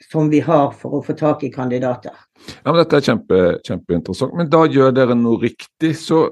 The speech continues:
Speaker 2: så hva er det man skal gjøre da for å tiltrekke seg gode medarbeidere?
Speaker 1: Altså, det er jo flere ting, sant? Men, eh, selskapets produkter er jo en ting, sant? Så har du omdømmet til bedriften.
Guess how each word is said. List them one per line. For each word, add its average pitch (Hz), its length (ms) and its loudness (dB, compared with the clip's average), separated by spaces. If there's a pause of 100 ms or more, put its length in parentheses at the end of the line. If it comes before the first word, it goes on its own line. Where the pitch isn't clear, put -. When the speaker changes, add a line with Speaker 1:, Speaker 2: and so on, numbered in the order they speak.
Speaker 2:
så 156 160 -2
hva 160 300 2 (100)
er 143 80 2
det 147 140 -4
man 151 220 -6 (380)
skal - 280 -2
gjøre 127 360 2
da 240 160 -4
for - 140 -8
å - 100 -20
tiltrekke - 640 -2
seg 123 280 2
gode 110 280 2
medarbeidere? 113 580 0 (540)
Speaker 1:
Altså, 165 200 -12 (120)
det - 80 -10
er 311 160 0
jo 262 160 4
flere 240 440 4
ting, 180 280 -6
sant? 247 360 0
Men, 254 200 2
eh, 247 360 0 (360)
selskapets 277 720 0
produkter 214 640 0
er 226 80 4
jo 214 120 4 (160)
en 196 240 0
ting, 170 280 -6
sant? 220 360 -2
Så 226 200 -4
har 226 140 0
du 220 100 0
omdømmet 214 760 0
til 180 120 -2
bedriften. 180 920 -4